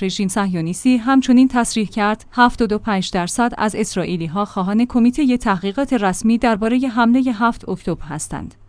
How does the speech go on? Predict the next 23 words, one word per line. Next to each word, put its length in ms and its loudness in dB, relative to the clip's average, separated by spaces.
رسانه‌های 640 2
عبری 320 -4
زبان 360 -2
پیشتر 400 -2
از 120 -4
افزایش 580 0
بحران 380 0
بی‌اعتمادی 680 -2
میان 460 4
نتانیاهو 600 -4
و 120 8
رئیس 320 2
شاباک 520 -2
خبر 280 -2
داده 360 -2
و 160 0
اعلام 300 2
کردند 480 0
که 140 0
نتانیاهو 680 0
احتمالاً 600 0
رونین 280 0
بارت، 240 0